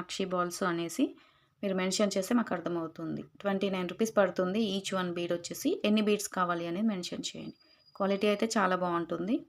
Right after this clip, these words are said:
టెన్ ఎంఎం సైజు. వీడియో స్కిప్ చేయకుండా చూడండి. ఇవి ఎంత సైజు ఉంది ఏంటి అనేది చెప్పడం అయితే జరుగుతుంది. ఓకేనా? చూడండి, నక్షి బాల్స్, నక్షి, నక్షిలో వచ్చాయండి,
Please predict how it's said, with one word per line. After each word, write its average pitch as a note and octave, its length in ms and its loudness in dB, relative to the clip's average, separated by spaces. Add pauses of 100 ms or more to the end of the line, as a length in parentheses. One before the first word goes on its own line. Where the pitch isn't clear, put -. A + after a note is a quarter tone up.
(720)
టెన్ A#3 200 10
ఎంఎం G#3 280 6
సైజు. E3 260 2 (100)
వీడియో A#3 280 8
స్కిప్ G#3+ 260 -2
చేయకుండా G3+ 320 0 (100)
చూడండి. F3+ 420 -2 (540)
ఇవి G#3 140 2
ఎంత G#3 180 6
సైజు G#3+ 280 4
ఉంది G3+ 240 2
ఏంటి F#3 240 0
అనేది F#3+ 240 -2
చెప్పడం F#3 320 2
అయితే G#3 200 0
జరుగుతుంది. F3 560 0 (1000)
ఓకేనా? A3+ 260 -2 (3250)
చూడండి, E3+ 400 -2 (720)
నక్షి A3 280 4 (100)
బాల్స్, F#3+ 280 4 (200)
నక్షి, - 260 -2 (680)
నక్షిలో A3+ 640 4
వచ్చాయండి, G3 440 0